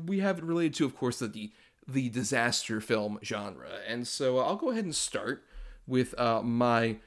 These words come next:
uh, choices here. Uh, for the good, I have, uh, one that's a bit more of, like, an artsy, uh, recent affair with Melancholia, which is from director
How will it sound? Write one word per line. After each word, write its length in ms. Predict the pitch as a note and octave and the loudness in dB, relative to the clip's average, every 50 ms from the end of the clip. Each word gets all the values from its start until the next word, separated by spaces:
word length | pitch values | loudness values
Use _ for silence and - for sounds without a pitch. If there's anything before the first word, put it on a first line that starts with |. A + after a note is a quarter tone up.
| _ _ _ - | _ _ _ -2
uh, 60 | D3+ | -2
choices 840 | - - - - - G#3 E3+ C#3 B2+ - - B2+ B2 A#2+ A2 - | 0 0 0 2 4 4 6 4 4 2 0 -2 -2 -2 -2 -4
here. 400 | - A2+ G#2 G2+ G#2+ D3 G3+ G#3 - - - - - - _ - | -4 -4 -4 -2 -2 -4 -4 -6 -8 -16 -20 -20 -20 -10 _ 0
Uh, 420 | C3 C3 B2+ B2 A#2+ A#2+ A#2+ - - | 2 4 4 4 4 4 2 0 2
for 180 | - E3 E3+ | 2 2 4
the 100 | E3+ F#3 | 4 2
good, 600 | D#3+ D3+ D3 - - C#4 F4+ C4+ D#3+ D3+ D#3+ F3 - - - | 0 -2 -4 -4 -2 0 2 2 2 2 0 -2 -4 -4 -4
I 100 | D3+ D3+ | -2 0
have, 360 | D3+ D#3 D#3+ D#3+ D3+ C#3 D3 | 2 2 2 2 2 2 2
uh, 180 | D3+ D3 D3 C3+ - - - - - - | 2 2 2 0 -2 -6 -20 -20 -18 -12
one 240 | - C#3+ D#3 F#3 G3+ | -4 0 2 2 2
that's 120 | F#3+ - | 2 -2
a 40 | D#3 | 0
bit 140 | C#3+ E3+ E3 | 2 2 2
more 200 | D#3 D#3 D#3 D#3 | 2 2 -2 0
of, 100 | C#3 C#3 | 2 4
like, 260 | C#3 B2+ B2 B2 - | 6 6 4 4 2
an 240 | C3 A2+ A#2 A2+ A2+ - - _ _ - | 0 0 0 -2 -4 -8 -12 _ _ 0
artsy, 600 | C3 C3+ C3 - - - C3+ B2+ A#2+ A#2 G#2+ - _ _ _ _ _ _ _ - | 0 0 0 -2 -4 -4 -2 -2 -4 -4 -6 -10 _ _ _ _ _ _ _ -6
uh, 220 | G#2 G#2 G2+ G2+ G2+ G2+ A#2 B2 B2 | -4 -2 -2 -2 -4 -8 -12 -12 -8
recent 520 | B2+ C#3 D3 C#3 - - A2+ A2+ A2 A2 - | -4 -4 -2 -2 -2 -2 -2 -4 -4 -6 -8
affair 420 | A2+ A2+ - - G#2 F#2+ G2+ G#2+ | -8 -8 -6 -6 -6 -6 -6 -6
with 360 | A2+ A2+ A#2+ B2 A#2 - - | -4 -2 -2 -2 -2 -2 -2
Melancholia, 1040 | B2+ B2+ C3+ D3 E3 F3 E3 C#3+ - - B2+ A2 D#4 - F2+ - - A#2 A#2+ C3+ - _ | -2 2 2 4 4 4 2 0 0 0 0 0 0 -2 -4 -8 -8 -8 -8 -8 -10 _
which 400 | - - A#2+ B2 A#2 A#2 - - - | -8 -2 0 0 0 0 -2 -6 -4
is 280 | A2 A2+ A2 A2 A2+ - | -4 -2 -2 -4 -4 -4
from 260 | - - A2 A2 G#2+ | -2 -2 0 0 0
director 280 | A2 G#2+ G#2 - A2 | 0 0 -2 -2 -4